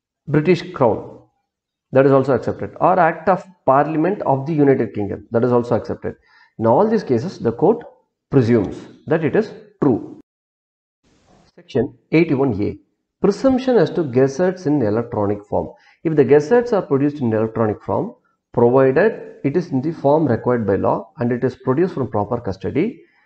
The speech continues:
the court will presume the genuineness of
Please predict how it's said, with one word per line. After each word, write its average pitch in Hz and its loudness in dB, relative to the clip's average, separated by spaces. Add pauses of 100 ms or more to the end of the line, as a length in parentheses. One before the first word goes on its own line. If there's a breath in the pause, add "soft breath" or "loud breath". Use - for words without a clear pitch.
(120 soft breath)
the 139 -2
court 214 2
will 151 -2 (180)
presume 131 0 (220)
the 214 -4
genuineness 143 2
of 175 0